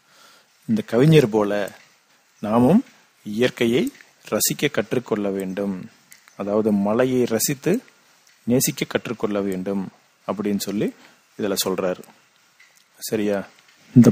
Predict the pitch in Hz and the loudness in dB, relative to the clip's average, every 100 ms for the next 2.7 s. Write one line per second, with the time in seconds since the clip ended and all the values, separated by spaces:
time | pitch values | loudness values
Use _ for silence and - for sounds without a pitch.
0 | - - 143 120 107 107 98 92 107 - | 4 6 8 8 8 6 6 4 -2 -4
1 | - _ - _ - 135 120 135 151 143 | -20 _ -20 _ -2 0 2 4 4 6
2 | 123 120 123 117 110 101 110 | 4 4 2 2 2 0 -2